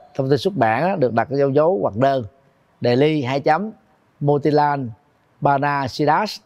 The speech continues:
năm một nghìn chín trăm tám mươi sáu. Đó. Thì ở đây chúng ta thấy là cái năm xuất bản được đặt ở cuối trang không? Đó.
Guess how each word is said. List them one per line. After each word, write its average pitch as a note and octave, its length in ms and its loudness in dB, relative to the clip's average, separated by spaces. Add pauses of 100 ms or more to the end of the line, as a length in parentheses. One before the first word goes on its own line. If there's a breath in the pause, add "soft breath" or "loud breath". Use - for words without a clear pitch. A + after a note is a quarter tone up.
(160)
năm C#3 160 -2
một B2+ 60 0
nghìn A#2+ 260 -2
chín D#3 220 -2
trăm C3+ 320 0 (280)
tám D#3 180 0
mươi D3+ 80 0
sáu. C#3+ 340 -2 (920)
Đó. A#2 240 -4 (800 soft breath)
Thì C3 80 4
ở D#3 80 2
đây F3 180 4
chúng F#3+ 80 2
ta F3+ 120 4
thấy G3 280 2
là B2 880 0
cái F3+ 180 2
năm E3 220 0
xuất - 200 -4
bản B2 320 0
được C3 180 0
đặt B2+ 260 -2
ở C#3+ 400 0 (120)
cuối A3 280 2
trang D#3 220 2
không? C#3 200 -2 (600)
Đó. A#2 180 -4